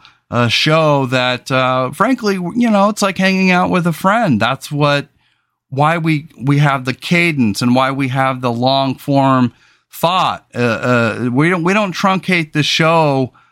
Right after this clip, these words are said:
uh, for the impatient people. This show is made for people who wanna get into the weeds of, uh, certain topics in a way that is long form.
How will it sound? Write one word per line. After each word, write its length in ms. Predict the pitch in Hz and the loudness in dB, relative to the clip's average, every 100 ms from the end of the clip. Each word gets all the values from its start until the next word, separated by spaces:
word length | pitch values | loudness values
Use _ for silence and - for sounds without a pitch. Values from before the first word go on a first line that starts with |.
| _ | _
uh, 160 | - 131 | -2 -2
for 220 | - 147 | 0 0
the 160 | 135 135 | 2 4
impatient 640 | 131 139 165 165 156 120 | 2 2 0 0 -2 0
people. 340 | 131 120 127 | 0 0 0
This 200 | 123 175 | 0 0
show 360 | 180 170 151 147 | -2 0 0 0
is 160 | 143 127 | 0 0
made 400 | 135 135 147 147 | 2 2 0 -2
for 160 | 147 | -4
people 440 | 143 135 131 143 135 | -2 0 0 -2 2
who 140 | 151 | 2
wanna 360 | 147 202 294 277 | 2 2 2 0
get 280 | 220 233 | 0 0
into 300 | 220 214 202 | 0 0 0
the 160 | 180 180 | 0 0
weeds 560 | 165 208 226 202 151 - - - - - | 0 0 0 0 -2 -4 -12 -20 -20 -4
of, 360 | 151 147 135 - | 0 0 -2 -4
uh, 260 | 139 147 135 | 0 0 0
certain 380 | - 165 139 139 | 0 0 0 0
topics 640 | 151 165 165 151 135 - | 2 0 0 -2 -4 -2
in 140 | 147 | 0
a 80 | 139 | 2
way 380 | 131 147 156 156 | 2 0 0 0
that 260 | 139 147 | 0 -2
is 240 | 139 131 120 | -2 -4 -4
long 500 | 120 135 156 170 160 | -2 0 0 -2 -4
form. 600 | - 147 139 135 135 | -2 2 4 4 2